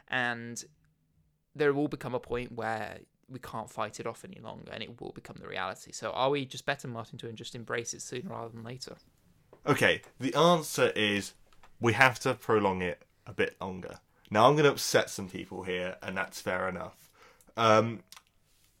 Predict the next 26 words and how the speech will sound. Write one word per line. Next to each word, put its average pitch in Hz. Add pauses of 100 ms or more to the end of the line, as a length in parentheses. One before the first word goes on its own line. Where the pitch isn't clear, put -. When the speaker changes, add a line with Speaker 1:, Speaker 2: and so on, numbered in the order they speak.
(400)
Speaker 2:
I'm 160
gonna 185
take 147
my 110
dad 107 (200)
as 92
probably 101
the 95
best -
example 95
I -
can. - (840)
My 127
dad 120
is, 107
is 107 (200)
not 180 (180)
at -
all 101
tech -
savvy, 90 (300)
but 107
you 123
give 117
him, 113
um, 98